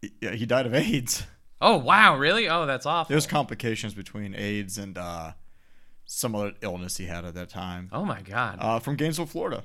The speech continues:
Speaker 1: He's from Gainesville, Florida, but he's known for playing David in, uh,
Speaker 2: Star
Speaker 1: Star
Speaker 2: Trek.
Speaker 1: Trek two and three, which is
Speaker 2: Um,
Speaker 1: Captain Kirk's son.
Speaker 2: Yeah.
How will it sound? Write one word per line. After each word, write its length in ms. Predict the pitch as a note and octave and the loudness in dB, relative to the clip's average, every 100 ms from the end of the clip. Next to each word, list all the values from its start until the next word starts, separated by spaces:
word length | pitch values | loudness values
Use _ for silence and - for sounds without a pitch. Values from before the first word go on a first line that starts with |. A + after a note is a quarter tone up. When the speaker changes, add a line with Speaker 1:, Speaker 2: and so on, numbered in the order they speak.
| - | -12
Speaker 1:
He's 100 | - | -14
from 100 | - | -12
Gainesville, 280 | G#2+ A2 G#2 | -10 -10 -12
Florida, 320 | - A2+ G2+ | -10 -8 -6
but 180 | F#2+ G2+ | -4 -4
he's 300 | G#2 G#2 F#2+ | -4 -4 -4
known 180 | A2 A2 | -4 -4
for 100 | G2 | -6
playing 300 | - G2 F#2+ | -6 -6 -4
David 400 | G2 G2 F#2+ F#2 | -4 -4 -4 -6
in, 260 | F#2 F#2 F2+ | -6 -8 -8
uh, 300 | F2 F2+ F2+ _ | -10 -10 -14 _
Speaker 2:
Star 300 | - A2+ G#2+ | -10 -4 -4
Speaker 1:
Star 160 | G#2 G#2 | -2 -4
Speaker 2:
Trek. 60 | G#2 | -4
Speaker 1:
Trek 120 | G2+ | -6
two 260 | - G2+ | -6 -6
and 100 | G2 | -6
three, 440 | F2 F#2+ F#2+ F#2 F#2+ _ | -8 -8 -6 -6 -10 _
which 320 | - G#2 G2+ | -8 -4 -4
is 60 | G2+ | -6
Speaker 2:
Um, 40 | |
Speaker 1:
Captain 240 | G2+ G#2 G2+ | -4 -6 -6
Kirk's 300 | - G2 - | -10 -10 -8
son. 380 | - D#2+ E2+ - G#2+ | -8 -8 -10 -12 -14
Speaker 2:
Yeah. 200 | G#2 | -12